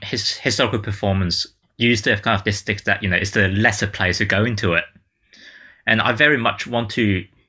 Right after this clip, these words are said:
I, I mean, it's obviously not true because the natural horn is so much harder. Um, but I, I think I also want to prove that,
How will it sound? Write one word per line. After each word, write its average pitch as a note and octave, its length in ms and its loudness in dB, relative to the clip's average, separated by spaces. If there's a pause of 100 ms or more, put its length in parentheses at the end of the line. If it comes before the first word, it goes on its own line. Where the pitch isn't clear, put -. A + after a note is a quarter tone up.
I, - 80 -6 (120)
I C#3 60 0
mean, D#3 260 2
it's - 200 2 (140)
obviously G2+ 440 0
not F2+ 180 -2
true F#2+ 200 2
because F2+ 200 0
the F#2+ 100 -2
natural F2+ 280 0
horn F2 220 -2
is - 200 -6 (260)
so - 160 -4
much D#2 140 -6
harder. A2 340 0 (420)
Um, A2+ 280 0
but B2+ 140 0
I, C#3 300 2
I C#3 60 -2
think F#3+ 160 2
I D3 40 4
also C#3 240 0
want C3 180 -4
to A#2+ 100 -2
prove A2+ 300 -2
that, G2+ 260 0